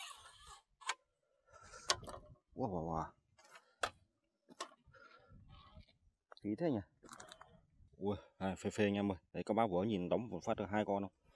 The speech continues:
Được hai con mà nó rơi mất một con. Một con này to thật. Đấy, đặt này cho anh em xem này, to này cơ mà. Đây, cái chân được khoáng em uống này. Đó. Tiếc quá, vừa lên được hai con thì bung mất. Đấy,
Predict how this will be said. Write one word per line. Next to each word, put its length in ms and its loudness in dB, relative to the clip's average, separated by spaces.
Được 140 -2
hai 220 4
con 140 2
mà 80 2
nó 240 0
rơi 180 4
mất 80 2
một 80 -4
con. 180 0
Một 140 -8
con 80 0
này 100 -2
to 100 -2
thật. 80 -12
Đấy, 340 -8
đặt 160 -6
này 140 -4
cho 80 -2
anh 80 -2
em 120 0
xem 180 -6
này, 140 -8
to 140 -4
này 200 -4
cơ 60 -8
mà. 80 -6
Đây, 160 0
cái 80 -2
chân 140 -4
được 100 -6
khoáng 140 -4
em 160 -2
uống 120 -2
này. 80 -6
Đó. 460 -2
Tiếc 160 6
quá, 280 4
vừa 140 4
lên 160 8
được 120 2
hai 160 4
con 260 0
thì 360 0
bung 220 4
mất. 140 2
Đấy, 140 -4